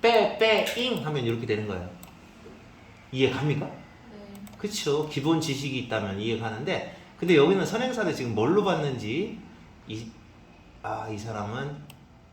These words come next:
Speaker 1: 오, 그러네요. 근데 왜 과거 시제로 봤죠? 잠깐만, 이게 왜 과거 시제야? 나는 과거 시제라고 보면 안 된다고 생각하는데.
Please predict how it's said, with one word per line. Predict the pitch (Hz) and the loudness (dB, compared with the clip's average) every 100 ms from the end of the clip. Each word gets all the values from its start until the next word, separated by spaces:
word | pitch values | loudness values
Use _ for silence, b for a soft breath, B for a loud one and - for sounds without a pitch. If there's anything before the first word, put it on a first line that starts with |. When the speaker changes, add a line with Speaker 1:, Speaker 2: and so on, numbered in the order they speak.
| - - - | -20 -16 0
Speaker 1:
오, | 135 113 92 | 2 2 0
그러네요. | - 117 104 107 90 - - | -4 -4 -2 -4 -8 -12 -4
근데 | 175 | 4
왜 | 147 135 | 6 6
과거 | 135 135 208 | 4 4 4
시제로 | 208 220 | 6 2
봤죠? | 123 104 - - - - - - - - - - - - - - - - - - - - - - | 2 -2 -6 -10 -18 -20 -20 -20 -20 -20 -20 -20 -20 -20 -20 -20 -20 -20 -20 -20 -20 -20 -20 -18
잠깐만, | - 127 107 | -12 -8 -6
이게 | 107 120 | -2 -4
왜 | |
과거 | 104 110 - 110 117 | -2 -4 -2 -2 -2
시제야? | 117 - 104 165 - - - - - - - - - - - - - - - - | -4 -4 -4 -6 -12 -20 -20 -20 -20 -20 -20 -20 -20 -20 -20 -20 -20 -20 -20 -4
나는 | 135 160 214 180 | 4 6 6 4
과거 | - 131 160 | 2 2 2
시제라고 | 165 202 190 156 | 2 2 2 0
보면 | 139 135 | -2 -2
안 | 110 113 | 0 -2
된다고 | 143 135 | -2 -2
생각하는데. | 123 113 107 98 90 117 | -4 -8 -8 -6 -6 -8